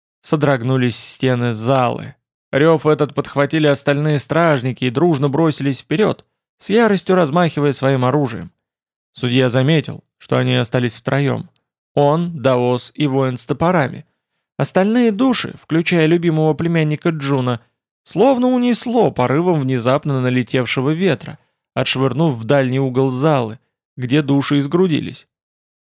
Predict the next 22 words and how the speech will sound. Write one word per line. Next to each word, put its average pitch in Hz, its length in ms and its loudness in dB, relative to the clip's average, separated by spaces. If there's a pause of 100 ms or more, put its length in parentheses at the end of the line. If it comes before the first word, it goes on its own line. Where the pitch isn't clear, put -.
со - 160 -2
страхом 123 480 -2
наблюдая 120 500 0
за 120 120 -2
разворачивающимся 117 840 -4
побоищем. 120 600 -6 (720)
Железная 131 500 0
Шапка 127 360 -2
успел 127 280 -2
в - 60 -16
последний 127 380 -2
момент. 135 440 -2 (540)
Скороговоркой 196 720 2
пробормотав 151 720 0
неразборчивое 123 680 -2
заклинание, 202 680 -4 (380)
он 254 220 2
дунул 208 300 2
на 127 160 0
кучку 180 400 -2
бумажных 123 540 0
фигурок, 131 560 -2